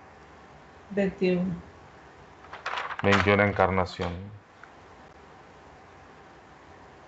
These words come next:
Speaker 2: Ordénale a Arcos que proceda a extraer todos los implantes que le tiene Ángeles en línea de tiempo dos mil diecinueve.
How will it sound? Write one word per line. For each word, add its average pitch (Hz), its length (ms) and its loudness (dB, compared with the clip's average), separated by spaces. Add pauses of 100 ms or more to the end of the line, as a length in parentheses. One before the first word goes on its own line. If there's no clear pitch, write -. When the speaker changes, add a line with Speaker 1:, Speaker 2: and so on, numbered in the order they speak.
(1080)
Speaker 2:
Ordénale 110 600 8
a 104 100 12
Arcos 101 360 2
que 104 120 -2
proceda 98 420 6
a 104 40 8
extraer 98 340 4
todos 101 220 4
los 101 180 -2
implantes 101 560 2
que - 120 -8
le 95 100 0
tiene 98 300 0
Ángeles 101 440 0
en 95 120 -4
línea 98 180 0
de 98 60 4
tiempo 95 340 0
dos 95 100 4
mil 92 200 -2
diecinueve. 92 560 0